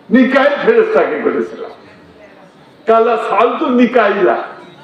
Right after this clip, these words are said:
কালা সালতু মিকাইলা আন ইলমে বাতিনি।"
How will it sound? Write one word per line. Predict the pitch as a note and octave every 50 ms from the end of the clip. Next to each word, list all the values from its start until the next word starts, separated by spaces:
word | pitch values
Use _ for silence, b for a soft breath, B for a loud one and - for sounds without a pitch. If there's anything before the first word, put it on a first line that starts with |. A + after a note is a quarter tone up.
| - - -
কালা | - G#3 G#3+ A#3 B3 B3+ - -
সালতু | - E3+ G3 A#3+ C4+ A#3+ G#3+ D4+ C#4
মিকাইলা | A#3+ A#3 A#3+ A3+ - A3+ A3+ A3 A3 A#3 B3+ C4 C#4 D4 D4 - - - - - -
আন | - A3 A#3+ C4+ C4+ D4+ D4 C#4
ইলমে | C4+ B3+ C4 B3
বাতিনি।" | A#3 A3+ G#3+ G3 - - F3+ F3 C4 A3+ F3+